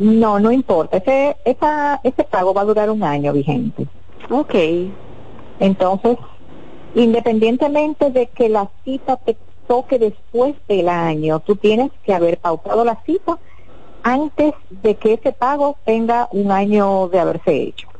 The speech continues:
Speaker 2: Ok, entiendo. Entonces,
Speaker 1: Entonces,
Speaker 2: solamente tenemos
Speaker 1: va
Speaker 2: que
Speaker 1: a seguir
Speaker 2: modificar
Speaker 1: vigente.
Speaker 2: el perfil.
Speaker 1: Vas a modificar el número de formulario de S ciento sesenta en el perfil y vas a volver a imprimir la cita para que la cita te salga con ese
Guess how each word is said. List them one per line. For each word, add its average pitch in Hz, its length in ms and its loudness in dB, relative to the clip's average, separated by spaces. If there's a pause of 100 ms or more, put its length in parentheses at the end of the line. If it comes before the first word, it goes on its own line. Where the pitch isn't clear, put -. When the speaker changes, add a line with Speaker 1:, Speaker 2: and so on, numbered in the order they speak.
(100)
Speaker 2:
Ok, 262 240 0
entiendo. 185 800 -2
Entonces, 233 280 0
Speaker 1:
Entonces, 262 60 0
Speaker 2:
solamente 254 400 2
tenemos 240 440 -2
Speaker 1:
va 254 60 -2
Speaker 2:
que 233 80 0
Speaker 1:
a - 20 -2
seguir 214 60 0 (240)
Speaker 2:
modificar 294 400 2
Speaker 1:
vigente. - 360 -6
Speaker 2:
el 226 80 -2
perfil. 196 460 0 (1080)
Speaker 1:
Vas 214 240 0 (180)
a 226 440 0 (420)
modificar 202 1120 0
el 196 280 4
número 226 300 4
de 196 100 2
formulario 180 480 0
de 185 140 2
S 196 220 -2
ciento 214 300 0
sesenta 302 600 0
en 190 220 0
el 190 160 0
perfil 294 580 0 (320)
y 233 80 4
vas 208 200 0
a 285 60 2
volver 233 320 2
a 320 60 -2
imprimir 220 400 2
la 226 200 0
cita 233 360 -2
para 190 260 -2
que 180 100 0
la 170 100 0
cita 196 240 -4
te 196 120 -4
salga 214 300 0
con 175 280 -2
ese 269 460 0